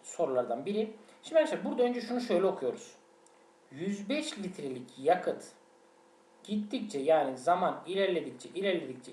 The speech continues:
ilerledikçe sıfırlanıyor. Ne kadar? Yirmi bir saat. Yani yirmi bir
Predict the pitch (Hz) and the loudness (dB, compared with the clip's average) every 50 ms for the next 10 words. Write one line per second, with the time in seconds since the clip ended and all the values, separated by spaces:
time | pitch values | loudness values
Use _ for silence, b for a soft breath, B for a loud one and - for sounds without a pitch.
0 | - 170 196 202 185 165 147 139 127 131 123 - - - - 147 147 151 165 180 | -8 -2 2 2 2 2 0 -4 -8 -10 -14 -14 -16 -8 0 2 4 4 6 4
1 | 185 196 196 202 202 202 202 202 196 - - - - - - - 220 - - 196 | 6 6 4 4 4 4 4 4 4 2 -2 -8 -12 -12 -8 -6 -6 -4 -2 -2
2 | 170 135 139 151 165 180 196 202 202 202 202 202 202 202 - - - - - - | -2 0 4 4 4 4 2 0 2 4 6 4 4 2 -2 -10 -16 -20 -20 -20
3 | _ _ 160 190 214 214 208 196 151 139 143 156 180 196 208 214 208 - - - | _ _ 2 2 2 6 6 4 6 8 8 8 8 6 4 2 0 -2 -8 -16
4 | - - _ - 156 185 208 180 156 143 139 190 208 - - 151 123 120 - - | -20 -20 _ -10 0 2 4 4 4 0 -2 -2 -2 0 2 2 2 2 -2 -6
5 | 147 170 196 208 202 - - - - - - - _ _ - - - - - - | -2 2 4 4 4 4 2 -2 -8 -14 -20 -20 _ _ -20 -20 -20 -20 -20 -20
6 | - - - - _ _ _ - 135 135 151 170 196 214 208 214 220 220 208 190 | -20 -20 -20 -20 _ _ _ -16 -14 -10 -4 0 0 2 2 2 0 0 -2 -2
7 | 247 262 269 247 208 - | 0 0 0 0 -2 -6